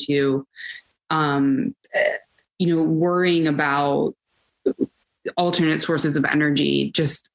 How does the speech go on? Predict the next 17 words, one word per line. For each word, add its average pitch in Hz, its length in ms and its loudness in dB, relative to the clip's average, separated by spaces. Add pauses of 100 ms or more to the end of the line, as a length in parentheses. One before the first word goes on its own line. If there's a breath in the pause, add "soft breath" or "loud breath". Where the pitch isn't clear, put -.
(140)
doesn't 165 320 2
seem 156 220 2
to 143 60 2
be 143 140 2
high 147 340 0
on 143 160 0
the 139 140 2
agenda 139 420 0
for, 147 320 -4
for - 120 0
so 185 240 0
many 147 240 2
people. 135 540 -2 (540 loud breath)
Um, 151 640 0 (280)
you 175 140 2
know, 170 100 2
I'm 180 300 -2